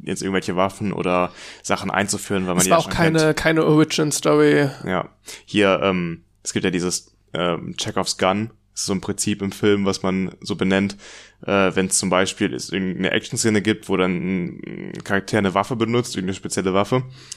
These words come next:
Speaker 1: dann muss die wenigstens einmal vorher gezeigt worden sein. Im Vorbeigehen erwähnt mal einer diese Waffe, damit man halt die schon im Kopf hat. Und wenn dann nachher der Zuschauer diese Szene sieht, denkt er sich nicht, wo kommt denn plötzlich diese Waffe her?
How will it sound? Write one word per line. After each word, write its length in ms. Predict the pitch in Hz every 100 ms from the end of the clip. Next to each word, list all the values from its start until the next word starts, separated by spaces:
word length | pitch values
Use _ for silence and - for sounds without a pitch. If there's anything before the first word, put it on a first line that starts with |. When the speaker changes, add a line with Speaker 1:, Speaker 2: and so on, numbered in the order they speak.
| -
Speaker 1:
dann 140 | 90
muss 140 | 98 -
die 100 | 98
wenigstens 360 | 98 101 104
einmal 260 | - 104 101
vorher 220 | - 95
gezeigt 420 | 87 - 98 -
worden 220 | - - -
sein. 220 | 85 85
Im 80 | 90
Vorbeigehen 640 | 92 98 - - 101 98 - -
erwähnt 380 | - - - -
mal 120 | -
einer 180 | 101 92
diese 220 | 90 87
Waffe, 360 | 98 - 113 - _ -
damit 280 | 98 98
man 140 | 98 95
halt 300 | 92 92 - - -
die 80 |
schon 140 | 101 90
im 80 | 90
Kopf 240 | 120 -
hat. 240 | 127 - - -
Und 400 | - 95 82 67 -
wenn 140 | 95
dann 120 | 95
nachher 220 | 98 101 95
der 100 | 95
Zuschauer 480 | - 107 101 92
diese 220 | 92 90 90
Szene 240 | 101 95
sieht, 360 | 104 104 - -
denkt 140 | 95
er 60 | 95
sich 120 | 95
nicht, 180 | 101 -
wo 60 | -
kommt 180 | 92
denn 80 | 95
plötzlich 240 | 107 - -
diese 180 | 95
Waffe 260 | 98 107 98
her? 200 | 95